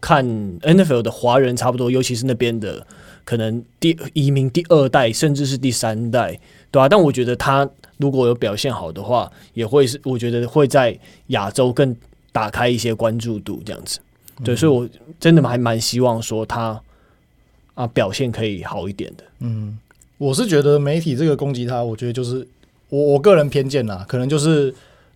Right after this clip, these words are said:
Speaker 2: 对亚裔人种的偏见，然后所去做的一些攻击啦。你今天把，把这个名字遮住，你今天我告诉你有一个 safety，他的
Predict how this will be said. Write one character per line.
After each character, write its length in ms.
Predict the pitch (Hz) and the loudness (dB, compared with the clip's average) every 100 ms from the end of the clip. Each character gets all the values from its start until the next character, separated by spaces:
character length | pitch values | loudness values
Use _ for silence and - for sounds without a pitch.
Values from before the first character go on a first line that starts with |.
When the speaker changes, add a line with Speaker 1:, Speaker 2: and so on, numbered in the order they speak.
| _ | _
Speaker 2:
对 220 | 156 131 | 0 0
亚 200 | 113 101 | -2 -4
裔 140 | 127 | -4
人 240 | 117 107 110 | -4 -6 -6
种 160 | 107 | -8
的 100 | 98 | -8
偏 280 | 95 110 104 | -10 -10 -8
见， 160 | 120 101 | -8 -8
然 120 | 95 | -10
后 400 | 101 110 107 104 | -8 -8 -8 -12
所 680 | - - 104 92 90 85 104 - _ _ _ | -14 -12 -10 -10 -12 -14 -16 -20 _ _ _
去 180 | - 120 | -10 -8
做 220 | 120 117 | -6 -6
的 80 | 104 | -6
一 60 | |
些 140 | 107 101 | -10 -10
攻 220 | 98 104 | -12 -10
击 160 | - 85 | -12 -12
啦。 120 | 78 104 _ _ _ | -16 -20 _ _ _
你 140 | 139 143 | -8 -2
今 160 | 196 | 2
天 140 | 214 220 | 2 2
把， 280 | 139 110 104 - - _ _ - | -2 -4 -8 -18 -20 _ _ -8
把 140 | 110 | -8
这 180 | - 202 | -4 -2
个 160 | 170 | 2
名 240 | 139 127 123 | 2 0 -2
字 140 | 131 | -4
遮 260 | 123 131 123 | -4 -4 -4
住， 260 | 120 113 98 - _ - - - | -6 -8 -10 -20 _ -20 -20 -12
你 120 | 135 | 0
今 120 | 185 | 2
天 80 | 226 | 2
我 80 | 143 | 4
告 120 | 160 | 4
诉 120 | 160 | 4
你 80 | 139 | 0
有 80 | 120 | -2
一 40 | |
个 80 | 120 | -4
safety， 500 | 123 123 117 107 82 | -4 -6 -8 -12 -14
他 160 | - 196 | 0 2
的 240 | 202 151 | 4 2